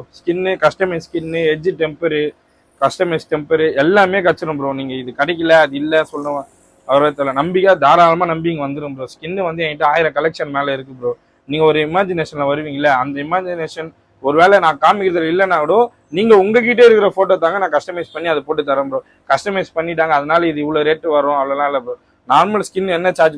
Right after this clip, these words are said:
பண்றோமோ அந்த ஸ்கின்னு அந்த பிரைஸே சார்ஜ் பண்ணிடுறோம் ப்ரோ. எல்லாமே cheap and பெஸ்டா தான் ப்ரோ இருக்கும், சரிங்களா? அதே மாரி சர்வீஸும் ப்ரோ. இப்போ சும்மா நீங்க வந்து என்னால ஃபோன் பண்ணி எடுக்கலன்னா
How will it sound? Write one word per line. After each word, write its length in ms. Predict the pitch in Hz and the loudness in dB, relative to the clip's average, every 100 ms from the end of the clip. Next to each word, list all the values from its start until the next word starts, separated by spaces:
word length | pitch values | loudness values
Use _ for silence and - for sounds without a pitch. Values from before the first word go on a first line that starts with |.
| 147 | -4
பண்றோமோ 300 | 139 156 165 | -4 -2 -2
அந்த 120 | 143 131 | -4 -8
ஸ்கின்னு 300 | - 147 156 - | -10 -6 -4 -2
அந்த 140 | 127 139 135 | -4 -4 -4
பிரைஸே 260 | 147 165 147 | -4 -4 -4
சார்ஜ் 160 | 139 131 | -4 -6
பண்ணிடுறோம் 340 | 131 127 120 113 | -10 -10 -8 -10
ப்ரோ. 100 | 117 _ _ 131 | -14 _ _ -4
எல்லாமே 280 | 170 196 214 208 | 0 2 0 -2
cheap 160 | 214 202 | -4 -4
and 80 | 185 | -2
பெஸ்டா 240 | 160 - 165 160 | -2 2 2 2
தான் 120 | 151 | 0
ப்ரோ 140 | 139 131 | -4 -4
இருக்கும், 220 | 127 123 | -6 -14
சரிங்களா? 320 | - 135 135 135 - _ - | -14 -10 -4 -4 -4 _ -2
அதே 160 | 147 214 208 | 2 2 2
மாரி 160 | 196 202 | 0 2
சர்வீஸும் 480 | 160 175 190 185 170 | 2 2 -2 -4 -4
ப்ரோ. 100 | 135 127 - _ _ - | -2 -4 -6 _ _ 0
இப்போ 120 | 165 170 | 2 2
சும்மா 220 | 190 233 208 190 | 2 2 2 2
நீங்க 140 | 190 185 | 0 0
வந்து 200 | 208 254 240 - | 0 0 0 0
என்னால 220 | 175 214 | 2 2
ஃபோன் 180 | 208 220 196 | 2 0 0
பண்ணி 180 | 196 | 0
எடுக்கலன்னா 340 | 185 185 185 | 0 2 2